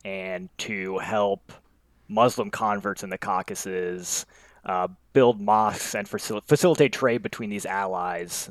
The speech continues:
and the caliphate. So I think this journey was both a spiritual and a political and economic endeavor.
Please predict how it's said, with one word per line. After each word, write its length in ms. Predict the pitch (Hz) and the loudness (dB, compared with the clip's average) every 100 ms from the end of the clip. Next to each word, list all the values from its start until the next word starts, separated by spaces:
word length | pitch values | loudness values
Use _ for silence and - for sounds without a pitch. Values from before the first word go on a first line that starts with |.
| - | -12
and 300 | 92 87 - _ _ _ _ _ _ _ | -10 -10 -12 _ _ _ _ _ _ _
the 100 | - | -14
caliphate. 720 | - - 95 90 - 95 85 - _ _ _ _ _ _ _ _ | -12 -8 -6 -6 -8 -12 -12 -16 _ _ _ _ _ _ _ _
So 640 | - 131 107 104 104 104 - | -4 2 4 6 4 2 -2
I 140 | 110 120 | -2 -2
think 380 | - 127 - - _ _ _ | 0 -4 -4 -16 _ _ _
this 680 | 107 101 120 117 - - - - _ _ _ _ - | -16 -2 0 2 0 -4 -6 -10 _ _ _ _ -4
journey 540 | 117 147 151 139 120 | 2 4 4 2 -2
was 920 | 98 107 107 104 107 104 101 98 - - _ _ _ _ _ _ _ _ _ | 0 2 4 6 4 2 -2 -6 -10 -12 _ _ _ _ _ _ _ _ _
both 220 | 131 127 | 2 4
a 80 | 117 | 2
spiritual 880 | - - - 131 127 - 117 104 98 | 0 -4 0 2 2 0 0 0 0
and 280 | 101 104 101 | -2 -4 -2
a 180 | 95 95 _ _ _ - | -2 -4 _ _ _ -8
political 640 | 110 117 107 - 95 95 | 0 0 0 0 -2 -2
and 260 | 95 95 92 | -4 -8 -8
economic 880 | 98 98 90 87 175 175 - - _ _ _ _ _ _ | -8 -8 -8 -8 -8 -10 -10 -16 _ _ _ _ _ _
endeavor. 640 | - 98 95 85 80 69 | -8 -4 -2 -2 -6 -10